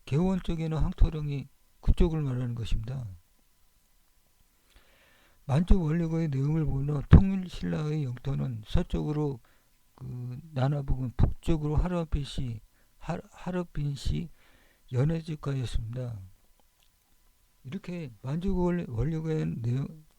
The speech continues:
만주 원-, 원료구에는 신라의 영토에 대해서 잘 나타냈-, 잘, 음, 신라의 영토가 잘 나타나, 나타나고 있습니다.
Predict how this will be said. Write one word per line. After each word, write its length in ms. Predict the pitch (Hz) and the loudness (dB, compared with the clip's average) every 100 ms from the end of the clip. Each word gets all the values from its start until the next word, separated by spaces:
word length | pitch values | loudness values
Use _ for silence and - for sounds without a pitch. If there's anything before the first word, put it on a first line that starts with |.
| _ - | _ -8
만주 320 | - 143 170 156 | 0 2 2 0
원-, 200 | 135 - | -2 -4
원료구에는 760 | 117 143 156 151 139 147 135 | 0 0 0 -2 -2 -2 -4
신라의 440 | - 202 190 180 | -2 -2 0 -2
영토에 380 | 131 143 - 156 | -4 -4 -2 -2
대해서 300 | 143 139 151 | -4 -6 -6
잘 240 | - 131 135 | -6 -6 -6
나타냈-, 600 | 113 - 139 120 - - - - _ _ _ _ _ - | -6 -4 -4 -6 -10 -20 -20 -20 _ _ _ _ _ -6
잘, 460 | 110 151 160 - - _ _ _ - _ _ _ _ _ 135 | -4 -4 -6 -12 -18 _ _ _ -20 _ _ _ _ _ -12
음, 480 | 113 110 110 107 101 _ - _ _ _ _ _ _ _ _ _ | -10 -8 -10 -12 -14 _ -20 _ _ _ _ _ _ _ _ _
신라의 420 | - 202 196 185 | 0 0 2 -2
영토가 380 | 139 143 151 147 | -2 0 2 2
잘 340 | - 131 143 - 196 | -4 -6 -6 -12 -8
나타나, 460 | 120 117 139 147 143 123 - | -6 -2 -2 -2 -6 -8 -12
나타나고 600 | 190 131 139 147 143 135 | -6 -4 -2 -4 -4 0
있습니다. 540 | 117 127 113 120 110 | 0 0 -4 -6 -8